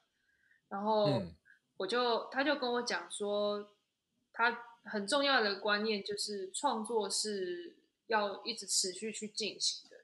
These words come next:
Speaker 1: 就要一直去 push 自己推出新东西。
Speaker 2: 嗯。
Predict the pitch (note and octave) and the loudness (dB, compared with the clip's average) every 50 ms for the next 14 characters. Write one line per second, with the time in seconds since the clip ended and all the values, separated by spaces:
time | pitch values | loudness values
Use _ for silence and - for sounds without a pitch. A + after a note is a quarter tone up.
0 | _ _ _ - A3+ A#3 A3 - C4 G#3+ - G3 F#3+ F#3+ - - A#3 A3+ G#3+ G3+ | _ _ _ -2 0 0 0 0 -2 -4 -4 -6 -8 -6 -6 -4 -2 -2 -2 0
1 | F#3+ F#3 F3 E3+ - - - - - _ _ _ - C4 A#3 - - F3 - - | -2 -2 -4 -6 -8 -10 -14 -18 -20 _ _ _ -8 -6 -6 -6 -6 -6 -4 -4
2 | G#3+ F3 - - A3 F#3+ F#3 F#3 - _ - - - - F3+ F3+ - F3 E3+ E3+ | -4 -4 -4 -4 -4 -4 -4 -4 -8 _ -6 -6 -6 -6 -6 -8 -12 -12 -14 -10
3 | E3+ - - - - - - _ | -6 -4 -2 -2 -4 -6 -12 _